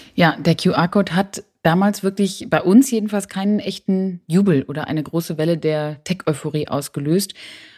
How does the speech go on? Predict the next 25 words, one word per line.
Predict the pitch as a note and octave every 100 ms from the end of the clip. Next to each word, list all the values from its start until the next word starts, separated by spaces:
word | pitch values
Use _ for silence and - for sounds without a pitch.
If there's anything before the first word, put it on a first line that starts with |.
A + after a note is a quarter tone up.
| -
Obwohl | D#3 F#3+ G3+
dann | G3
ja | A3
die | F#3+ F#3+ -
Anwendung | G3 A#3+ G3+ G#3 G#3 G3 G3
seit | E3+ E3 E3 C3+ E3+ -
zweitausendzehn | - - D#3+ E3 E3 D#3+ C#3+ - D3 C#3
ganz | C3+ D#3 E3 - - -
leicht | D3 C#3+ C#3 - -
wurde. | D3 D3 D#3 G3 - - - -
Denn | E3 F3 F3 -
in | - E3+
diesem | F#3+ B3+
Jahr | G3 E3 F3 G3 F#3+ E3
haben | F3 F3+ F3
die | E3 D#3
ersten | F3+ - F#3 F3+ -
Smartphones | - E3+ D#3+ F#3+ - D#3+ D3+ D#3+ D#3+ - -
begonnen, | D3 D3+ D#3+ E3+ E3+
diese | D#3+ D#3+
Codes | - F3+ E3+ E3
lesen | G3 E3
zu | - -
können. | - C3 A#2+ -
Also | D#3 D3 D3+